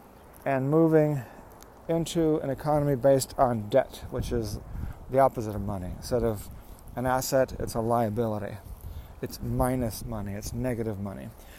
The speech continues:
But first, let's talk more about how you create money. And it gets back to you doing services, creating products, or doing other actions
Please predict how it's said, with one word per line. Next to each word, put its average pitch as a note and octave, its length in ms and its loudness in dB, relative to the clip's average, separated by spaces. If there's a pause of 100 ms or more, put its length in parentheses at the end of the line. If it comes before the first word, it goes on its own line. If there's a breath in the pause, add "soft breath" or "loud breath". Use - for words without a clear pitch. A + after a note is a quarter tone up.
(380 loud breath)
But - 180 4
first, G3+ 220 2
let's F#3 120 0
talk F3 240 8
more D#3 220 6
about C#3 440 8
how C#3 320 2
you C#3 600 2 (720 loud breath)
create B2+ 540 0 (120)
money. F3 380 2 (1500 loud breath)
And C3 100 -2
it B2+ 40 2
gets D#3 200 4
back C#3 420 6
to C3 380 4 (640 loud breath)
you D3 260 4
doing C#3+ 580 2
services, D#3 920 2 (920 loud breath)
creating B2+ 360 4
products, C3+ 760 4 (960 loud breath)
or B2+ 120 -2
doing C3 280 2
other D3 280 6
actions D#3 720 0